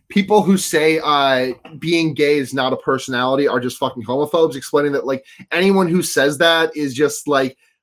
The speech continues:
no one's, like, it's just, there's, it, it's a really good thread about it. It's just really frustrating, the ho-, kind of homophobia. And I know I don't need to explain to this audience what this is, but there has been a lot of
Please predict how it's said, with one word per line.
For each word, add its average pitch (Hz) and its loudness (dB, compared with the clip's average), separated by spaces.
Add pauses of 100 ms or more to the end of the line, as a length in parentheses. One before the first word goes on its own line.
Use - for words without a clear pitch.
(420)
no 233 4
one's, 359 0 (120)
like, 208 -2 (960)
it's 196 -2
just, 208 -2
there's, 214 2
it, 208 -6
it's 220 0
a 240 2
really 254 0
good 214 2
thread 165 4
about 160 2
it. 156 -2
It's 160 -4
just 202 -8 (240)
really 226 0
frustrating, 190 0
the 160 0
ho-, 160 -4
kind 170 -2
of 156 -4
homophobia. 147 0
And 135 0
I 147 -2
know 165 2
I - 2
don't 143 -2
need 127 -4
to 120 -2
explain 123 -6
to 117 -2
this 110 -6
audience 127 -4
what 120 -4
this 120 -6
is, 135 0
but 127 -2 (520)
there 226 6
has 247 2
been 240 -2
a 220 0
lot 202 2
of 170 -2